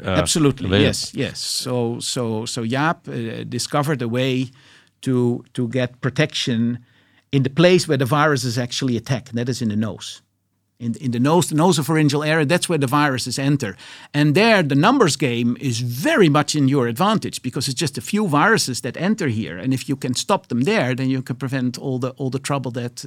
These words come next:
Speaker 2: that occurs later on. And he does it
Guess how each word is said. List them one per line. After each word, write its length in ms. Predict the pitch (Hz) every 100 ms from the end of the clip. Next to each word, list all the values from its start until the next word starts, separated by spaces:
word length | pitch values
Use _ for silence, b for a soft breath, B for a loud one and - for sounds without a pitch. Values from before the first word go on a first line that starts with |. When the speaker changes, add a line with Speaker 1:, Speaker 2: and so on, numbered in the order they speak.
| -
Speaker 2:
that 280 | 120 117 -
occurs 380 | 135 131 120 120
later 340 | 117 110 143
on. 220 | 147 139 143 B B B B _
And 280 | 131 135 127 - _ _
he 160 | - 131
does 300 | 120 147 156
it 240 | 135 -